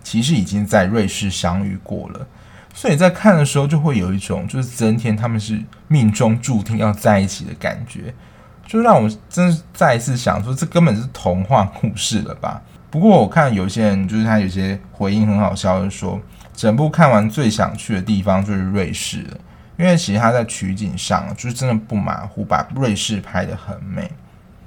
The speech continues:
那这一部就真的是在大牌演员加持底下，剧本老实说啦，我觉得不算很新颖，但我觉得就是还 OK，但可以看得出里面有蛮多小巧思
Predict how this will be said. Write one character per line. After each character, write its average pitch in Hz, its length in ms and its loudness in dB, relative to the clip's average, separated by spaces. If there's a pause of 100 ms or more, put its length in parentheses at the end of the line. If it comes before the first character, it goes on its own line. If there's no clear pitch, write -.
(120)
那 170 220 4
这 143 240 0
一 131 60 0
部 123 240 -4
就 113 120 -2
真 120 160 -2
的 113 60 2
是 113 80 -2
在 104 120 4
大 98 280 4
牌 90 180 -8
演 95 240 -8
员 60 200 -10
加 95 240 -2
持 - 180 -8 (100)
底 - 140 -14
下， - 320 -10 (420)
剧 233 240 4
本 104 320 4 (340)
老 101 160 4
实 120 140 -2
说 147 220 0
啦， 139 120 6
我 98 160 4
觉 117 140 -4
得 151 80 4
不 113 220 -2
算 147 240 6
很 98 160 2
新 110 400 0
颖， 92 200 -2
但 151 160 4
我 95 80 2
觉 95 120 -8
得 98 60 -4
就 104 80 -4
是 123 100 0
还 101 280 -4
OK， 98 680 -6 (420)
但 190 260 6 (140)
可 156 160 -2
以 131 60 -2
看 135 240 2
得 104 80 -2
出 113 260 -2
里 95 120 0
面 120 160 0
有 95 80 2
蛮 92 340 0
多 101 180 -2
小 87 280 -2
巧 - 280 -4
思 - 240 -12